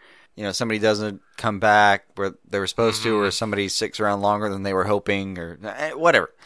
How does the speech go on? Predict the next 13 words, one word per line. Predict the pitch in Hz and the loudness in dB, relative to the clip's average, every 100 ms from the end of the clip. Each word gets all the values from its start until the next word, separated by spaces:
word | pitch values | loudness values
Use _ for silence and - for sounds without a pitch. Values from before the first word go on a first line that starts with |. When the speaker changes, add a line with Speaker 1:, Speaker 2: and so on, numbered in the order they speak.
| - _ 131 | -20 _ 0
Speaker 1:
Like, | 135 - _ _ _ - | 0 0 _ _ _ -4
the, | 123 _ | -4 _
the | 117 113 104 | -4 -4 -2
availability | 120 104 135 151 143 127 117 104 | -8 -2 0 2 2 0 0 -2
of | 95 | -4
people, | 113 101 90 80 _ _ | -8 -6 -6 -8 _ _
that's | 107 113 - | 4 4 4
not | 92 87 | -2 -2
in | 87 | -6
their | 80 | -12
control. | 82 - 85 78 | -14 -10 -10 -8
They're | 82 82 _ - | -12 -12 _ -14
Speaker 2:
Eh, | 165 | -14